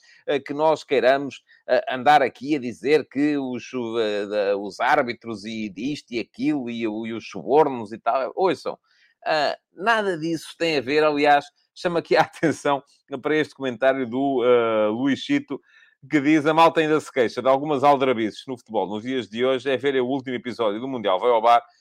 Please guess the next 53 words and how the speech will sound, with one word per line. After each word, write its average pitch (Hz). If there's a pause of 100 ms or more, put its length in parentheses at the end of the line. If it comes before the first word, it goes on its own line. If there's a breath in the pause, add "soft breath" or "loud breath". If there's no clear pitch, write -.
(180 soft breath)
para 165
ver 160
o 147
forrobodó 131
que 135
houve 123
no 127
Mundial 127
de -
setenta 143
e 139
oito." 127 (320)
Não 285
foi 262
só 254
setenta 202
e 160
oito, 113
eh, 127
o 135
forrobodó 170
é 180
uma 175
coisa 175
que -
vem 170
desde 156
muito, 127
desde 123
há 117
muito 113
tempo 135
e 160
que, 160
felizmente, 98
vai 90
sendo 101
cada 101
vez 104
menos. 101
Agora, 190
as 190
pessoas 208
é 202
que -
estão 196 (320 soft breath)
ainda 151
muito 139
condicionadas 107
a 98
isso 87
mesmo. -
Bom, 139